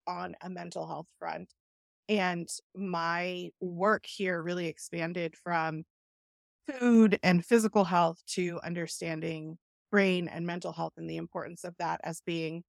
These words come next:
a whole person after his loss. And it's really given me a different kind of direction and sense of purpose and all that kind of stuff. So I really relate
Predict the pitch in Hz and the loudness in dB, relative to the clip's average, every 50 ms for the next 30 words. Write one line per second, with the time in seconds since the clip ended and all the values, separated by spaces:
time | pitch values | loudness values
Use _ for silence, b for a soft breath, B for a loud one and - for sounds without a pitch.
0 | _ _ _ _ _ _ _ _ _ _ _ _ - 160 - - 202 196 190 180 | _ _ _ _ _ _ _ _ _ _ _ _ -6 2 8 10 10 10 10 8
1 | - - - 240 240 - - 180 165 156 202 247 240 - _ _ _ _ _ _ | 4 4 6 6 6 6 4 0 0 0 0 0 -2 -4 _ _ _ _ _ _
2 | - 185 190 180 - - 190 175 - 180 160 170 170 165 165 170 - - 175 170 | 6 6 6 6 6 2 0 0 0 -4 -2 0 0 0 0 0 -2 -4 -4 -4
3 | 160 160 - - 170 170 165 175 175 - 175 165 165 160 165 165 165 160 160 - | -6 -8 -8 -6 -4 -2 -2 -2 -2 -4 -6 -4 -4 -2 -2 -2 -2 -4 -6 -8
4 | 160 - 165 - - - 165 165 160 165 - - 226 294 285 - - - 226 208 | -10 -12 -14 -16 -12 -8 -6 -6 -6 -4 -2 2 4 4 2 2 0 -4 -4 -4
5 | 196 190 180 170 - - 165 170 175 - _ - 220 202 - 214 202 - - - | -4 -4 -8 -8 -10 -10 -10 -10 -12 -8 _ -2 -2 0 2 0 0 0 -2 -4
6 | 180 165 156 156 143 - - - 160 143 - - - - - - - 156 - - | -4 -2 -2 -2 -4 -6 -8 -10 -10 -10 -10 -10 -12 -14 -14 -12 -10 -8 0 4
7 | 214 233 226 233 226 240 240 196 220 196 180 175 185 226 - - - - | 6 8 10 10 10 12 12 12 12 12 10 8 6 6 2 -2 -6 -10